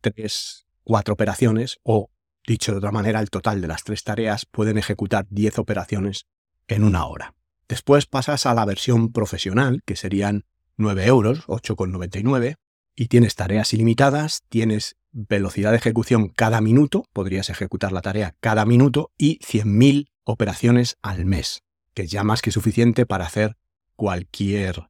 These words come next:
automatización bastante compleja. Tienes también soporte vía Telegram, además del soporte vía email que tienes con la versión gratuita.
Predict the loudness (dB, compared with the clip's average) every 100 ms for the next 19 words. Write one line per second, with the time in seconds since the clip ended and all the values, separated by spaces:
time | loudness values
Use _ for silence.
0 | _ -2 0 0 0 -4 -6 -6 -2 4
1 | 6 6 2 -4 -6 -4 0 0 0 -2
2 | -4 -6 -12 _ _ _ 0 0 0 0
3 | 4 4 2 -4 2 2 2 -6 -2 0
4 | 0 0 -4 _ _ _ _ 2 4 4
5 | 4 0 _ -8 -4 -2 -2 -2 -4 -4
6 | -4 -4 0 0 2 2 4 2 0 0
7 | 0 -2 -2 -2 -2 -4 -4 -2 -4 -4
8 | -6 -6 -8